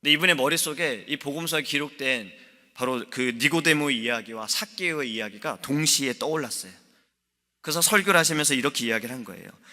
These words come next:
예수님을 너무나도 만나고 싶었던 디모데라는 사람이 있었습니다. 이 디모데는 어느 날 예수님이 그가 살고 있는 여리고 동네에 오신다는 이야기를 듣고 그가 뽕나무 나무에 올라갔어요. 사실은 니고데모가 아니지요.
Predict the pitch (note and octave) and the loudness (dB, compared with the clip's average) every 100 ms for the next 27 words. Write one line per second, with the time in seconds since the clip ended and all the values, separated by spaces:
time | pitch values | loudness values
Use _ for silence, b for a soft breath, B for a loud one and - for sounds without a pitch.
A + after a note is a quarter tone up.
0 | B B B2+ D#3+ E3+ F3 D#3 B2 C3 D#3 | B B 6 6 6 2 0 0 -2 2
1 | E3+ E3 C#3+ A#2+ C#3 C#3+ - - C#3 C#3+ | 4 4 0 0 0 0 -2 -4 0 0
2 | - C3 C3 C3+ C3 B2+ C#3+ C3+ B2 G#2+ | 2 2 4 4 4 2 0 -4 -4 -6
3 | - - A2 G2 F2+ B B - C3+ - | -6 -8 -10 -16 -18 B B -4 -2 -2
4 | C3+ C3+ B2+ B2+ G#2+ A#2+ C3 C3 B - | -4 -2 -2 -2 -4 -4 -2 -4 B 2
5 | A#2 - B2+ B2 B2 B2 A#2+ - D3+ C3 | 6 6 4 0 -2 -4 -6 -6 -8 -8
6 | A#2+ G#2+ G2+ A#2 A2+ - A2 A2+ A2+ G#2 | -10 -8 -6 -6 -8 -10 -10 -8 -8 -8
7 | A#2 A2+ A2 G2 G#2 A2 G#2+ - C#3 B | -8 -10 -10 -6 -4 -6 -10 -10 -10 B
8 | B - G2 A#2+ B B E3+ F#3 E3+ C#3+ | B -12 -6 -6 B B -10 -6 -6 -6
9 | B2+ F#2 F#2+ G#2 G2 G#2+ A2 G#2 - - | -8 -10 -14 -14 -14 -10 -10 -12 -8 -10
10 | - - - _ _ _ _ _ _ _ | -10 -16 -18 _ _ _ _ _ _ _
11 | _ _ _ _ - D3+ D3+ C3 A#2 G#2 | _ _ _ _ -8 -4 -4 -4 -8 -2
12 | - - A#2+ G#2+ G#2 E2 F#2+ F#2 E2+ | 0 0 -2 -8 -10 -16 -16 -16 -16